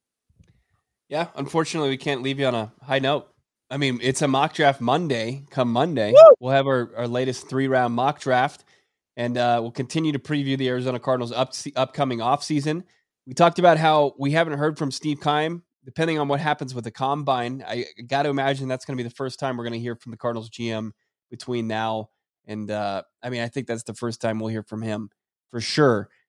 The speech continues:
Speaker 1: Uh, give his thoughts on the season and what, you know, what went down with Kyler Murray, at least what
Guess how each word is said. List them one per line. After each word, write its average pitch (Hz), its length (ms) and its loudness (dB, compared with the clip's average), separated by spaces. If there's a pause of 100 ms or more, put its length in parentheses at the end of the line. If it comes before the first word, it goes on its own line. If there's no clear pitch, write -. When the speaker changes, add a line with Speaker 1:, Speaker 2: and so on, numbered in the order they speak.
(200)
Speaker 1:
Uh, 107 380 0
give 123 160 -2
his 117 180 -4
thoughts 117 320 0
on 110 200 -8
the 107 80 -8
season 151 680 -4
and 117 160 -4
what, 123 200 -4 (200)
you 120 80 -18
know, 110 80 -10
what 127 240 -2
went 131 260 -2
down 131 260 2
with 127 140 -4
Kyler 131 300 2
Murray, 131 380 -2
at 110 100 -6
least 120 260 -6
what 120 220 -4